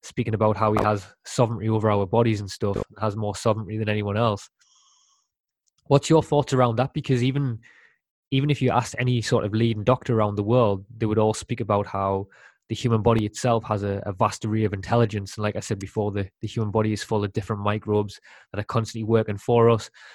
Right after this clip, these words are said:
And it's just really interesting how, how man believes that, that we can create a vaccine that sort of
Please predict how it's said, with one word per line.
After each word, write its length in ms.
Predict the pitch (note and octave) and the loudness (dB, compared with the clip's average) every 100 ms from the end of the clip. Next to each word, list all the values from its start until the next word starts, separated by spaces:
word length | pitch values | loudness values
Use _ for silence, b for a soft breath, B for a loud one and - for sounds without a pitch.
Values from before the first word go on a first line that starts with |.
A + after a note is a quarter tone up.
| B | B
And 80 | A2+ | -6
it's 100 | A2 | 0
just 180 | D#3+ - | 0 4
really 220 | C#3+ C3 | 4 4
interesting 420 | D3 D#3 C#3+ B2+ | 0 -2 -4 -4
how, 400 | A2 A2 A2 G#2+ - _ _ _ _ _ | -4 0 0 -2 -4 _ _ _ _ _
how 180 | - A2 | 0 0
man 400 | G#2+ A#2 B2 A#2 | 2 2 2 2
believes 380 | A2 B2 A#2+ G#2 | 2 2 2 0
that, 240 | G#2 G2+ - _ _ _ _ | 0 -2 -6 _ _ _ _
that 120 | A2+ | -4
we 100 | A2 | -2
can 320 | - C3+ C3+ C3 | -2 0 0 0
create 240 | B2 G#2 | 0 0
a 40 | |
vaccine 480 | G2+ A#2+ - A#2 G#2+ | 2 0 0 -6 -4
that 180 | G#2 - | -4 -2
sort 240 | A#2+ F#2 | -2 0
of 240 | G2 G2 | -2 -4